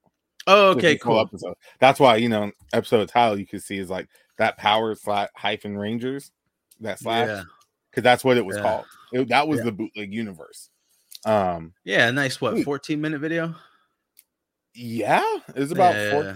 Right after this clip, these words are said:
Speaker 2: I think altogether you watch the credits and stuff was, like,
Speaker 1: Yeah, if you watch the
Speaker 2: sixteen.
Speaker 1: credits.
Speaker 2: And it's funny
Speaker 1: Yeah, I'm
Speaker 2: because
Speaker 1: not
Speaker 2: at
Speaker 1: watching
Speaker 2: first,
Speaker 1: the
Speaker 2: when I
Speaker 1: credits.
Speaker 2: went back and rewatched it, I realized I never fully watched, like, all the, like, credits, and I was like,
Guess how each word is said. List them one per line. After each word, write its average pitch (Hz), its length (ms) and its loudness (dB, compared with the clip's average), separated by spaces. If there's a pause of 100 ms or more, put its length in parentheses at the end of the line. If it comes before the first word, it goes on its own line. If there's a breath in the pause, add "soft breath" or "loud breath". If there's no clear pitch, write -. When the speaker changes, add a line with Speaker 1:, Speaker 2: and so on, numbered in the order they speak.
Speaker 2:
I 123 60 -2
think 147 200 -6
altogether 117 480 2
you 113 140 -4
watch 107 180 -2
the 101 80 -10
credits 92 440 -10
and 101 120 -12
stuff 101 220 -6
was, 87 100 -14
like, 80 180 -18
Speaker 1:
Yeah, 170 160 6
if 160 80 6
you 180 100 2
watch 190 220 2
the 151 80 -6
Speaker 2:
sixteen. - 60 -16
Speaker 1:
credits. 95 500 -6 (180 soft breath)
Speaker 2:
And 196 160 6
it's 190 140 2
funny 185 120 2
Speaker 1:
Yeah, 156 80 0
I'm - 60 -2
Speaker 2:
because 143 160 4
Speaker 1:
not 98 140 -2
Speaker 2:
at 123 60 6
Speaker 1:
watching 120 100 2
Speaker 2:
first, 139 220 -4
Speaker 1:
the 139 40 -10
Speaker 2:
when 131 100 -2
I 127 60 2
Speaker 1:
credits. 123 100 -4
Speaker 2:
went 117 140 -4
back 110 220 -2
and 120 80 -10
rewatched 98 680 -8
it, 143 120 -4 (380)
I 117 80 -4
realized 180 320 2
I 123 100 0
never 180 260 -4
fully 190 220 -2
watched, 107 320 -4
like, 110 280 -10
all 107 200 0
the, 107 160 -4 (120)
like, 101 160 -12 (300)
credits, 104 500 -8
and 117 100 -2
I 117 100 2
was 110 80 -4
like, 98 140 -8